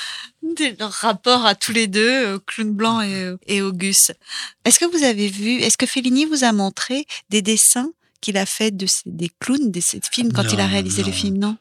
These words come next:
Speaker 1: Vous n'avez
Speaker 2: Non,
Speaker 1: pas pu, euh,
Speaker 2: non, non.
Speaker 1: voir, euh,
Speaker 2: Mais vous savez, je suis resté assez peu de temps, euh,
Speaker 1: C'était
Speaker 2: deux
Speaker 1: juste une
Speaker 2: heures,
Speaker 1: rencontre.
Speaker 2: trois heures peut-être.
Speaker 1: D'accord.
Speaker 2: Mais c'est tout.
Speaker 1: Mm. Euh,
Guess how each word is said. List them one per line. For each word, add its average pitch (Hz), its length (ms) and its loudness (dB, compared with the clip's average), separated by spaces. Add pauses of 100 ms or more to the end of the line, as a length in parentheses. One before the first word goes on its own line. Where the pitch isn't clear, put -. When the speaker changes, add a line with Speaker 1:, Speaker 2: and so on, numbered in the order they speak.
(120)
Speaker 1:
Vous 214 80 0
n'avez 208 180 2
Speaker 2:
Non, 190 40 -10
Speaker 1:
pas 208 120 2
pu, 196 200 -10
euh, 196 300 -6
Speaker 2:
non, 180 200 -8
non. 190 160 -8
Speaker 1:
voir, 202 300 0
euh, 185 160 -4
Speaker 2:
Mais 185 60 2
vous 165 120 0
savez, 175 140 4
je - 60 -2
suis - 100 -2
resté 117 280 0
assez 113 260 2
peu 104 220 -6
de 107 120 -2
temps, 123 420 0
euh, 101 320 0
Speaker 1:
C'était 101 140 0
Speaker 2:
deux 104 140 2
Speaker 1:
juste 104 160 0
une 110 60 0
Speaker 2:
heures, - 140 2
Speaker 1:
rencontre. 107 120 -4
Speaker 2:
trois 98 300 0
heures 110 180 -2
peut-être. - 180 -12
Speaker 1:
D'accord. 143 380 -2 (360)
Speaker 2:
Mais 107 380 -8
c'est - 300 -14
tout. 147 240 -14 (240)
Speaker 1:
Mm. 190 160 -4 (760)
Euh, 202 760 -2